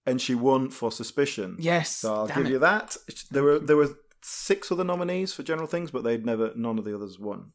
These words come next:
Speaker 1: I can't
Speaker 2: I know
Speaker 1: remember
Speaker 2: Janet
Speaker 1: who
Speaker 2: Leigh
Speaker 1: they were.
Speaker 2: was one of them, but yeah, yeah.
Speaker 1: Oh, yes. So, Calvin, at the end of that, you got nine out of ten.
Speaker 2: Hmm.
Speaker 1: I
Speaker 2: Hmm.
Speaker 1: think you only, no, no, no, you got eight. You missed Transatlantic
Speaker 2: Oh.
Speaker 1: Pictures and
Speaker 2: Oh, yeah.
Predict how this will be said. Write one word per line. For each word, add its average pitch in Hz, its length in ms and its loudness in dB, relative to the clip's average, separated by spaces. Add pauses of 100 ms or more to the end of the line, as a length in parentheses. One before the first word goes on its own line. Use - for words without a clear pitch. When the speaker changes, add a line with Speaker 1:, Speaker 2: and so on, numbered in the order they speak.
Speaker 1:
I 101 40 -14
can't 101 120 -12
Speaker 2:
I - 40 -8
know - 60 0
Speaker 1:
remember 180 140 2
Speaker 2:
Janet 156 200 0
Speaker 1:
who 113 60 0
Speaker 2:
Leigh 147 60 4
Speaker 1:
they 143 60 2
were. - 20 -2
Speaker 2:
was 131 140 -4
one 135 140 -2
of 117 60 -6
them, 117 300 -8
but 127 260 -6
yeah, 131 280 -4 (260)
yeah. 131 200 -6
Speaker 1:
Oh, - 120 -18
yes. - 340 -14 (140)
So, 180 340 4 (100)
Calvin, 147 640 0
at 156 120 -2
the 170 100 2
end 185 100 4
of 185 80 6
that, 170 120 4
you 170 400 -2
got 139 720 4 (600)
nine 147 560 -2
out 143 140 -4
of - 100 -8
ten. - 380 -10 (280)
Speaker 2:
Hmm. 180 420 2 (380)
Speaker 1:
I 147 200 -8
Speaker 2:
Hmm. 139 40 -8
Speaker 1:
think 185 360 -4
you 139 180 -4
only, 143 240 -2
no, 180 160 6
no, 175 140 8
no, 139 80 6
you 135 60 4
got 147 140 4
eight. 117 280 -2
You 127 80 -2
missed 127 180 -4
Transatlantic 147 460 2
Speaker 2:
Oh. - 20 -20
Speaker 1:
Pictures 127 360 -4
and 123 540 -2
Speaker 2:
Oh, 139 60 -8
yeah. 131 100 -10